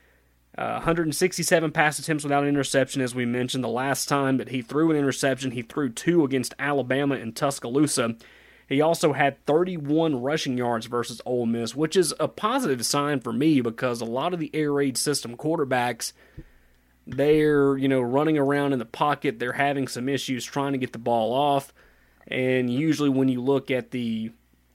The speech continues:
end of the stat sheet every day, they've got a little negative sign beside the number that they have. I know Tim Couch, one of the guys that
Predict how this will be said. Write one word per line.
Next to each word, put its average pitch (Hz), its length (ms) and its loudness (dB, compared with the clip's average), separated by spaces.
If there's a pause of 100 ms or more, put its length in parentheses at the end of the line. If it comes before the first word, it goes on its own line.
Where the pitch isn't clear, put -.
(360)
end 156 160 -2
of 139 60 -2
the 120 60 -6
stat 147 340 2
sheet 127 180 0
every 120 160 2
day, 120 140 2
they've 123 140 -2
got 139 180 2
a 131 40 -2
little 131 240 0
negative 123 520 -4
sign 113 360 -4
beside 117 380 0
the 110 60 -6
number 120 320 -2
that 113 120 -8
they 110 140 -8
have. 120 220 0
I 120 40 -6
know 117 140 -6
Tim 135 320 0
Couch, 131 460 -2
one 127 100 -2
of 123 60 -6
the 120 80 -6
guys 120 420 -2
that 113 200 -8